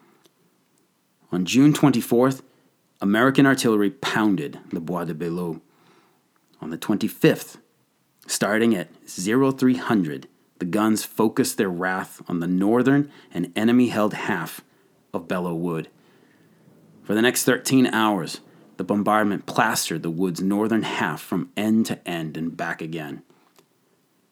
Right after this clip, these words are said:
At sixteen hundred, the gunners went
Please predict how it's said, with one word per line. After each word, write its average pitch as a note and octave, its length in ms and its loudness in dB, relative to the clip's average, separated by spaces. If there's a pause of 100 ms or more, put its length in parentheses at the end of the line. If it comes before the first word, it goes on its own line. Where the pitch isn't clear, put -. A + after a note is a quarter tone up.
(560)
At - 120 -8
sixteen B2+ 380 2
hundred, F#2+ 400 -2 (520)
the G#2+ 80 -2
gunners A#2+ 360 4
went A2+ 280 0